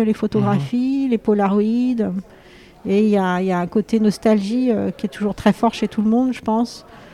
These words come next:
Speaker 1: Et... et le côté vintage aussi, les gens sont à la recherche de, de, de, de photographies anciennes. La photographie ancienne, il y a, a une certaine valeur, euh, qui monte au fur et à mesure des années, d'ailleurs,
Speaker 2: Mhm.
Speaker 1: et cetera, tu vois.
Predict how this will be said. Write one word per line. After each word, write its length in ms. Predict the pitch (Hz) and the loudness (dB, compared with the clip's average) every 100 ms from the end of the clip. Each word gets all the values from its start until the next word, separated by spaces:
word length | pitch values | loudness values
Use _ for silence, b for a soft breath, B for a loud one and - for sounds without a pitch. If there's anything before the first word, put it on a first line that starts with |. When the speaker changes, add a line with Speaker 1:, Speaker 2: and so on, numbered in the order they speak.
| B B B | B B B
Speaker 1:
Et... 1400 | - 185 190 190 185 185 180 175 175 175 175 175 170 196 | -2 0 2 2 0 0 -2 -2 -2 -2 -2 -2 -2 0
et 20 | |
le 160 | 180 185 | 0 0
côté 280 | 196 - 214 | 0 0 0
vintage 520 | 175 214 196 262 233 | 2 0 4 2 2
aussi, 320 | 240 - 254 | -2 -2 -2
les 140 | 233 202 | 0 0
gens 140 | 214 | 0
sont 120 | 214 | -2
à 60 | 202 | -2
la 100 | 180 | -2
recherche 360 | 185 185 214 180 | -2 -2 -2 -2
de, 240 | 190 175 | -2 -4
de, 160 | 175 180 | -4 -4
de, 240 | 175 175 | -4 -4
de 120 | 175 | -4
photographies 520 | 180 196 190 180 - 190 | -6 -6 -4 -4 -4 -4
anciennes. 720 | 185 - 254 240 247 240 226 | -4 -2 2 4 4 2 -2
La 80 | 190 | -6
photographie 520 | - - 196 175 208 | -8 -6 -4 -4 -4
ancienne, 380 | 190 - 226 220 | -4 -2 -2 0
il 80 | 196 | -4
y 20 | |
a, 60 | - | -6
a 180 | - | -6
une 80 | 180 | -6
certaine 360 | - 208 214 190 | -4 -6 -4 -2
valeur, 360 | 196 202 214 233 - B B B B B B B _ - | 0 2 0 0 -6 B B B B B B B _ -12
euh, 920 | - 185 185 180 175 - - - - - | -6 -4 -4 -6 -6 -8 -10 -10 -10 -12
qui 140 | - 214 | -4 -2
monte 320 | 220 226 202 | 0 0 -2
au 20 | |
fur 220 | - 202 | -4 -4
et 20 | |
à 40 | 185 | -2
mesure 220 | 185 196 | -4 -4
des 200 | 180 175 | -4 -4
années, 240 | 175 226 | -4 -4
d'ailleurs, 400 | 247 240 233 240 | -4 -4 -4 -4
Speaker 2:
Mhm. 240 | 131 131 123 123 - - - | -4 -4 -4 -8 -18 -20 -20
Speaker 1:
et 40 | |
cetera, 360 | - 185 180 220 | -14 -10 -8 -10
tu 120 | - | -12
vois. 120 | 196 | -14